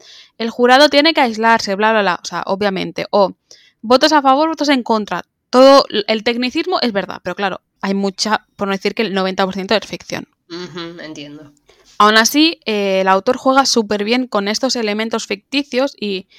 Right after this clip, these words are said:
Speaker 1: crea unas situaciones irreales, pero que son imaginables para el lector. Es decir, en el
Speaker 2: Ujú.
Speaker 1: mundo real no es posible que esto suceda,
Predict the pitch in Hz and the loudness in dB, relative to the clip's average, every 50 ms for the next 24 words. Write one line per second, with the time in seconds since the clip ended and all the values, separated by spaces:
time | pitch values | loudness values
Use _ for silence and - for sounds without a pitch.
0 | - - - _ _ _ _ - - 247 262 285 294 294 294 277 269 269 233 247 | -20 -20 -20 _ _ _ _ -2 2 4 4 6 4 4 2 0 -2 -4 -6 -6
1 | 240 226 262 254 226 208 196 - _ - 208 202 208 208 226 262 285 277 262 294 | -6 -4 -4 -4 -4 -4 -6 -8 _ -8 -6 -4 0 2 4 4 4 4 2 -2
2 | 330 - - - _ - 214 214 208 - 202 190 - - - - - 269 277 - | -2 -6 -10 -6 _ -2 0 0 -2 -4 -4 -6 -6 -8 -6 -4 -2 -2 -2 -4
3 | - 233 220 202 190 - - 202 214 240 240 208 175 - 180 - _ 190 185 180 | -4 -4 -2 -2 -2 -4 -4 -6 -4 -2 -2 -4 -4 -8 -12 -12 _ -8 -8 -8
4 | 175 - - _ - - - - _ _ _ _ _ _ _ _ - 233 220 233 | -8 -10 -12 _ -16 -16 -16 -16 _ _ _ _ _ _ _ _ -2 -2 0 0
5 | 220 208 - 196 - 220 208 196 202 202 208 233 254 269 302 285 277 269 269 262 | -2 -2 -4 -8 -8 -6 -4 -2 -2 0 0 0 2 4 4 4 4 4 2 2
6 | 220 - - _ _ _ _ _ _ _ _ _ _ _ _ _ - 214 226 254 | 0 -2 -6 _ _ _ _ _ _ _ _ _ _ _ _ _ -4 0 2 2
7 | 262 240 - - 220 220 233 240 214 190 185 - 196 - 208 196 208 196 190 214 | 2 2 0 -2 0 2 2 2 2 0 -2 -6 -6 -6 -6 -6 -4 -4 -4 -4
8 | 214 208 190 196 254 | -4 -4 -4 -6 -10